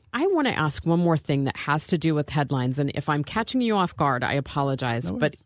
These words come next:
Speaker 1: as you know, in December, we had the region come together and look at that regional crime proposal that
Speaker 2: Mm-hmm.
Speaker 1: looked at focused deterrence.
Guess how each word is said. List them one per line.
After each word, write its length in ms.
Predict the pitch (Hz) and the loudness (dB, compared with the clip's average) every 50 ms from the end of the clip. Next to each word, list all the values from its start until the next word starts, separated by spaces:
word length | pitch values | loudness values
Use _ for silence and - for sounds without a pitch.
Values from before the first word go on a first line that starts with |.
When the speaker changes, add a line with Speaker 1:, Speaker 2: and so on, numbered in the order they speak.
| _ | _
Speaker 1:
as 220 | 170 180 185 175 214 | 2 2 4 2 2
you 100 | 277 285 | 0 2
know, 340 | 269 254 220 202 202 196 | 2 2 2 2 2 2
in 120 | 185 180 170 | 0 0 0
December, 560 | 170 - - - 139 139 135 135 127 127 120 - - - - - _ _ _ | 0 0 0 -2 -2 -2 -2 -2 -2 -2 -4 -8 -12 -20 -20 -20 _ _ _
we 240 | - 175 190 196 196 | 0 2 2 2 0
had 480 | 170 180 185 180 180 175 175 175 165 | -2 -2 0 2 2 2 2 0 0
the 100 | 147 156 | 0 0
region 340 | 143 151 156 147 143 151 139 | 0 0 0 0 0 0 0
come 240 | 139 - - 143 143 | -2 0 0 2 2
together 480 | 135 139 - 127 120 113 120 117 131 - - | 2 2 0 0 -2 -2 -2 -4 -6 -4 -2
and 260 | 151 151 143 143 139 | 0 2 2 2 2
look 160 | 143 143 - 151 | 2 0 0 -2
at 100 | 143 - | -2 -2
that 180 | 143 120 - | -2 -4 -2
regional 380 | 131 143 143 135 143 147 143 131 | 0 -2 0 0 0 0 0 -2
crime 340 | - - - 139 123 117 120 | -4 -4 -4 -2 -2 -2 -2
proposal 640 | - 131 - - 139 110 117 113 - 78 71 - - - - _ _ - | -4 -6 -6 -4 -2 -2 -2 -2 -4 -8 -10 -10 -12 -16 -20 _ _ -2
that 140 | 110 - 156 | 0 2 2
Speaker 2:
Mm-hmm. 200 | 101 170 151 147 151 | 2 2 0 2 2
Speaker 1:
looked 280 | 170 170 170 - - - - | 2 2 2 -2 -6 -6 -4
at 120 | 143 135 | -4 -4
focused 680 | - - - - - 151 147 143 - 165 151 - - - | -6 -10 -12 -4 0 0 0 2 0 -2 -2 -2 -4 -4
deterrence. 760 | 131 127 - - 135 123 120 - - - - - - - | -6 -6 -4 -2 -2 -2 -2 -2 -4 -8 -10 -10 -10 -10